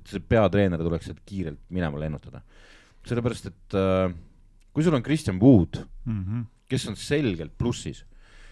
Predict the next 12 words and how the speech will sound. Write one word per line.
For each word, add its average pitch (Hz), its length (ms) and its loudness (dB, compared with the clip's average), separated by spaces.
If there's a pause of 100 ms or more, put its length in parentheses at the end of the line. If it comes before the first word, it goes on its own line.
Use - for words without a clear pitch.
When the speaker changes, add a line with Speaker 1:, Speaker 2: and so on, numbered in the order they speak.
(220)
Speaker 1:
kui 131 200 0
sul 131 140 0
tolles 156 400 6
mängus 117 640 0
on 107 180 -6
McGee 113 720 -4
selgelt 120 340 -2
Speaker 2:
Terve 85 140 -6
hooaja 95 300 2
Speaker 1:
plussis. 101 360 -8
Speaker 2:
plussis. - 120 -20
Speaker 1:
Jaa. 107 320 2